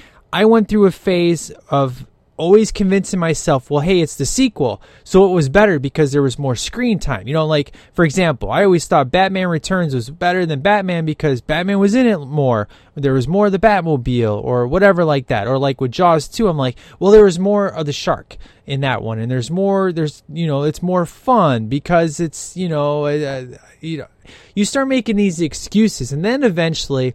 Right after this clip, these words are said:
you get over yourself and you realize, "Well, I was totally wrong."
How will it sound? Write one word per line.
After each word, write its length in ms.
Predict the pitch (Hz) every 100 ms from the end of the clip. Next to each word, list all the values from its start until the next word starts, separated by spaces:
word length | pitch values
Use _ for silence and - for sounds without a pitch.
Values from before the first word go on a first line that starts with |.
| - _ _
you 140 | 147
get 160 | 143 165
over 260 | 185 202 151
yourself 600 | 127 117 - 135 120 -
and 100 | 120
you 80 | 127
realize, 420 | 135 127 120 120
"Well, 400 | 175 214 208 - _ _ -
I 100 | 185
was 200 | 202 -
totally 360 | 214 202 202
wrong." 500 | 185 151 151 151 147